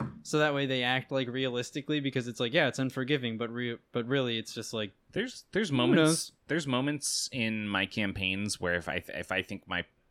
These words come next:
Speaker 2: if I legitimately think by the way my players are acting, like, in and out of game, that they're not taking whatever threat they're going up against seriously enough, I'll, I'll,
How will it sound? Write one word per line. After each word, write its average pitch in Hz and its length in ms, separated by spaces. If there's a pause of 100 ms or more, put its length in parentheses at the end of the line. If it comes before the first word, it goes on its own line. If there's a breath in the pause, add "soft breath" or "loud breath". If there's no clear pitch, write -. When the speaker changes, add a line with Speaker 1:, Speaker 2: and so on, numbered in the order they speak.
(180)
Speaker 2:
if 101 160
I 113 180
legitimately 101 640
think 95 300
by 87 140
the 85 80
way 85 120
my 85 140
players 87 400
are 85 60
acting, 85 400
like, 80 240
in 90 240
and 85 240
out 85 160
of 82 100
game, 85 260
that 85 140
they're 85 80
not 80 240
taking 85 320
whatever 80 300
threat - 240
they're 82 100
going 87 240
up 85 120
against 87 280
seriously 85 460
enough, 101 340
I'll, 87 300
I'll, 107 240